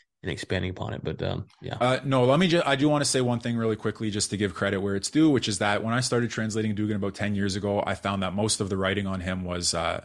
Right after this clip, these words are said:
Speaker 2: let's put it this way, could be better.
Speaker 1: Mm-hmm.
Speaker 2: But, uh, since that time, in the last couple of years, there are some young scholars who write about him with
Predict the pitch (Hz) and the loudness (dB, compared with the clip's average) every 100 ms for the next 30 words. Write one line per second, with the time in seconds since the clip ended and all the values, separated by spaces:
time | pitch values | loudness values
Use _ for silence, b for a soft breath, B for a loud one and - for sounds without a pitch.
0 | - - - 92 82 - 80 - 82 87 | -10 -10 -6 -4 -4 -8 -8 -6 -4 -2
1 | 90 113 175 B B B 110 95 117 117 | -2 0 -2 B B B 0 0 2 2
2 | 117 113 - 143 - 139 131 127 131 127 | 2 4 4 2 2 2 2 0 0 0
3 | 110 110 - 107 110 98 101 104 95 101 | 0 0 -2 -4 -2 0 2 2 2 0
4 | - 101 107 107 - 90 95 110 117 - | 2 0 0 0 0 0 2 2 0 2
5 | 113 - 110 117 113 120 117 120 120 110 | 0 2 2 2 4 2 2 0 -2 -4
6 | _ 107 101 98 - | _ -8 -4 -4 -6